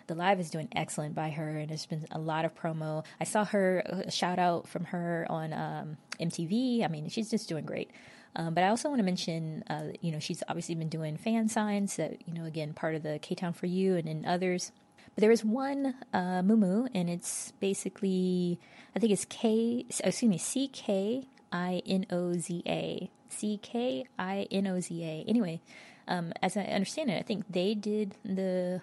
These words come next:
Win K-Town for You, the, uh, January twenty-first video fan sign with Win.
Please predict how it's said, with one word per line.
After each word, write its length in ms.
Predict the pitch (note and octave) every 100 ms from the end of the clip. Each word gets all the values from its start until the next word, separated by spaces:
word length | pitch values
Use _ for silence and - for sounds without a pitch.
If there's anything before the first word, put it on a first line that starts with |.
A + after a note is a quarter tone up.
| -
Win 380 | F#3+ G3+ G3+ G3
K-Town 380 | - G#3 G#3+ G#3
for 120 | G3+
You, 400 | F#3 F#3+ F#3+ F#3+
the, 320 | E3 E3 - -
uh, 360 | E3+ E3 E3+ E3 E3+ - -
January 360 | G3 G3+ G3+
twenty-first 840 | F#3 F#3+ F3 - F#3+ F#3 - - - - -
video 600 | F#3 G#3+ G#3 F#3+ F3+ F3+ -
fan 260 | - A#3+ A#3+
sign 320 | - D#3 D#3+
with 180 | E3 -
Win. 400 | F3+ D#3 D3 D3